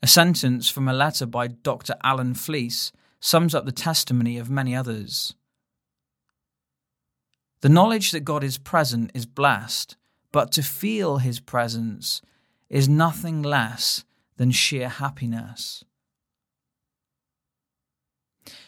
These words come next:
Gerhard Tersteegen says, "God reveals his presence.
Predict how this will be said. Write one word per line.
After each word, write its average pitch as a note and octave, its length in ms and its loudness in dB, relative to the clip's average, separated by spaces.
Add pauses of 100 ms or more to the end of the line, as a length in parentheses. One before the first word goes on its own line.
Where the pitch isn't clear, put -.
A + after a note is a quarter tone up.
(220)
Gerhard D3 640 4
Tersteegen C3 880 -2
says, A#2 480 -4
"God F3+ 340 2
reveals D3+ 580 -2
his C3+ 180 -2
presence. A2+ 840 -4